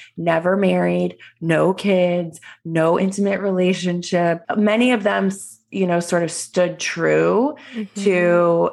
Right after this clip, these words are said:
Speaker 1: that loyalty because I think it's too hard sometimes to acknowledge, um,
Speaker 2: Absolutely.
Speaker 1: that what you thought you knew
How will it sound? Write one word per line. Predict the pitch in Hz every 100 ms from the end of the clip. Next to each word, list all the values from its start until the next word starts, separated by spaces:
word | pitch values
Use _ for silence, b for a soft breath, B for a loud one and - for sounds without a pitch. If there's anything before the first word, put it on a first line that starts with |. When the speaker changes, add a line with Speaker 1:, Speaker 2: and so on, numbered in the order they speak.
| 180
Speaker 1:
that | 175 170 175
loyalty | 165 160 165 202 220 - 320 320
because | 247 196 185
I | 180
think | 180 185
it's | - - -
too | - 185
hard | 165 160 165
sometimes | - 185 190 202 196 196 196 -
to | 180 175
acknowledge, | - 175 165 151 156 190 254 269 - B B B B -
um, | 175 165 160 160 160
Speaker 2:
Absolutely. | 202 - - 196 180 190 180
Speaker 1:
that | 190 180
what | 170 -
you | 165
thought | - 165 160
you | 165
knew | 165 160 160 170